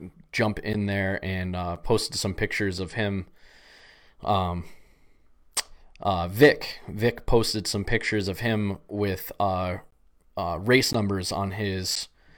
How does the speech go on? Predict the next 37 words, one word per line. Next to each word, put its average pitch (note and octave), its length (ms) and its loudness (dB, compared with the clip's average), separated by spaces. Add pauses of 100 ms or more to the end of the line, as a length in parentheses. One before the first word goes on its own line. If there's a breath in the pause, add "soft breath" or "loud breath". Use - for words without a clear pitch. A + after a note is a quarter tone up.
(220 soft breath)
walker, F#2+ 580 4
which G#2 220 0
was F#2+ 360 -2 (140)
great. A2 440 2
Um, F2+ 440 -4 (100)
I G2+ 60 2
wish A2+ 320 2
you A#2 80 2
the G2+ 100 0
best, G2+ 340 0
Vic, G2+ 320 -2
and F2 340 -8
please A#2+ 360 0
stay G2 380 0
in, F#2+ 340 -4 (420 soft breath)
in G#2+ 140 -2
contact G#2+ 580 2
if - 160 -6
you F#2+ 240 0
are F#2 220 -2
listening F#2 420 -4
right F2+ 200 -6
now. F2 300 -4 (640 loud breath)
Um, F2 440 -2 (920 soft breath)
so D3 420 10 (160)
that A2+ 460 6
is A#2+ 360 6
one, D#3 500 8
that B2 200 2
is G#2+ 160 2
one C#3 240 8
thing A2 200 2
going G2+ 240 2
on G2 140 0
on F#2+ 80 -2
the F#2 60 -2
website. F#2+ 480 0